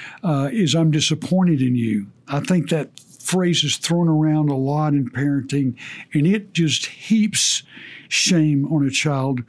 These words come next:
when they look into your eyes. Now, I'm disappointed in what happened.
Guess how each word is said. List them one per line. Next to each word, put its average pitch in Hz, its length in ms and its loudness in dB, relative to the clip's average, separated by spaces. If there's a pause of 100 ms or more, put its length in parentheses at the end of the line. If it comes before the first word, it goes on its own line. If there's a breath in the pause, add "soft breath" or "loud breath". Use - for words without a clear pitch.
(360 loud breath)
when 160 180 2
they 151 140 2
look 170 240 2
into 143 200 0
your 143 180 0
eyes. 151 360 0
Now, 156 140 2
I'm 208 120 4
disappointed 160 640 0
in 139 80 2
what 135 160 0
happened. 151 640 0